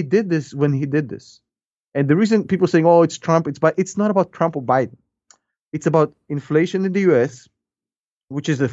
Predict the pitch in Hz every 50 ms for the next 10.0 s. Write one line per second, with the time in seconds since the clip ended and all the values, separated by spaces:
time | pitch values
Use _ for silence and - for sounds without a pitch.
0 | - 156 160 156 165 156 151 151 151 127 127 117 110 107 123 - - _ _ _
1 | _ _ _ _ _ _ _ _ - 135 - - 156 147 127 147 151 147 - 175
2 | 170 160 147 - - 151 143 131 - _ _ _ _ - - - 147 143 135 -
3 | - 143 147 143 135 - - 104 101 98 101 - - 139 _ _ _ _ _ _
4 | _ _ _ _ _ _ _ _ - 135 143 - - 135 143 143 160 160 151 165
5 | 196 190 208 180 175 175 170 165 147 160 165 156 131 131 131 135 139 139 135 127
6 | 120 127 127 131 123 117 110 - _ - 120 123 139 151 - 143 120 - 139 127
7 | 123 117 123 117 113 113 123 131 123 110 107 - - - _ _ _ _ - 120
8 | 123 143 151 143 - 143 131 101 120 135 147 160 175 185 185 _ _ _ _ _
9 | _ _ _ _ 131 147 147 123 147 156 147 - - 165 143 135 127 127 123